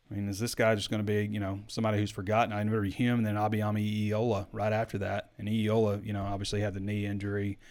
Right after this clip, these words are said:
the A C L, and then, you know, ended up transferring out. I think he played a little bit at Arkansas, maybe, like, one game. But,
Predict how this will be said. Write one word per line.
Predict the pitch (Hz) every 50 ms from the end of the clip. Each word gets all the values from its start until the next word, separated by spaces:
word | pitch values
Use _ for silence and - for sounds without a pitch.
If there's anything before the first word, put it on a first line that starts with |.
| - - -
the | 107 98
A | 101
C | 98 - 98 98
L, | 101 101 101 101
and | 98 98
then, | 98 95 95 - - - - - - - _ _ _ _ _ - - - - -
you | - 104
know, | 95 92 92 - - -
ended | 113 107 104
up | 98 90
transferring | - - 101 101 101 98 - 98 95 98
out. | 101 101 98 98 - - -
I | -
think | 104 110 98
he | 95
played | - - 98 95 90
a | -
little | 92 95 101 101 95 95
bit | 92 98 98 92
at | 92 92
Arkansas, | 92 95 95 - - 101 95
maybe, | 92 98 95 95
like, | 92 92 -
one | 104 98 95 95
game. | 95 98 95 95 95 95 95
But, | 98 98 -